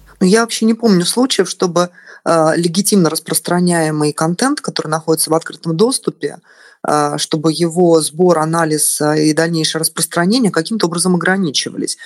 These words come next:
Поэтому, в общем, всегда и было как бы разделение информации на открытую, общедоступную, информацию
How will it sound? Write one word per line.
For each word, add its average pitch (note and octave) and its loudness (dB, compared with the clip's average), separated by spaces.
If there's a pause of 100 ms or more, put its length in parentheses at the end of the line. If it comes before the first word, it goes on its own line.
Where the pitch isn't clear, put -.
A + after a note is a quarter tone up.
(280)
Поэтому, F#3+ 0
в - 0
общем, F3+ -2
всегда F#3 -2
и G3 -2
было F#3 2
как D3+ -10
бы D3+ 0
разделение D3 0
информации F3 0
на D3+ 0
открытую, A3+ 2 (380)
общедоступную, F3+ 0 (260)
информацию E3 0